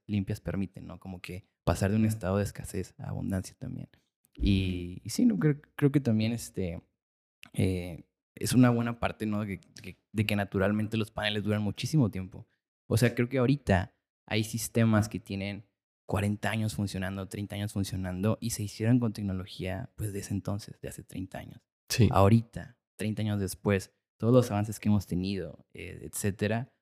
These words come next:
Speaker 1: pues, ¿cuánto tiempo van a durar, no? O sea, es, es increíble. Entonces, este, creo que se ve muy esperanzador.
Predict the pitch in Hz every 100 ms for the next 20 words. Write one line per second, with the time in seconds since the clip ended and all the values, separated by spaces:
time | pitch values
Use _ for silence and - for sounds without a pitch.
0 | _ 101 - - - 113 110 104 104 101
1 | 95 92 - 120 - - _ _ _ _
2 | _ _ 92 98 95 78 - 104 95 92
3 | 92 90 92 95 90 92 95 95 - -
4 | 87 - 120 - - 131 139 139 135 147
5 | - 123 110 113 95 95